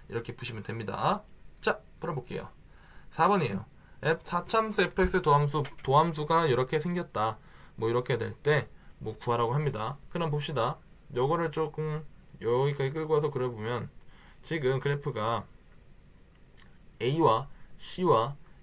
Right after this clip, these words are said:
E에서 그 값을 가져요. 그러면 여기 이제 A, C, E라고 하고,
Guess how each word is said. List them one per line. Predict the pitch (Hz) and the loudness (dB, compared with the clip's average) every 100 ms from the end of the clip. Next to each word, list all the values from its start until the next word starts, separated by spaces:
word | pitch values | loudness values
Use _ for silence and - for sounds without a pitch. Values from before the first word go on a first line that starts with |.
| - | -12
E에서 | 123 151 160 117 120 143 - - - - - - - - - | -4 0 2 2 -2 -4 -12 -20 -20 -20 -20 -20 -20 -20 -18
그 | - | -12
값을 | 135 147 151 | -4 -2 0
가져요. | 131 139 120 143 - - - - - - - | 2 4 4 2 -8 -20 -20 -20 -20 -16 -4
그러면 | 123 117 127 143 | 0 0 -2 -4
여기 | 117 120 | -4 -2
이제 | 120 | -2
A, | 92 110 131 131 | -2 0 0 -2
C, | - 127 | -4 -6
E라고 | 127 98 110 117 113 | -6 -6 -4 -4 -2
하고, | 123 131 110 | -2 0 -2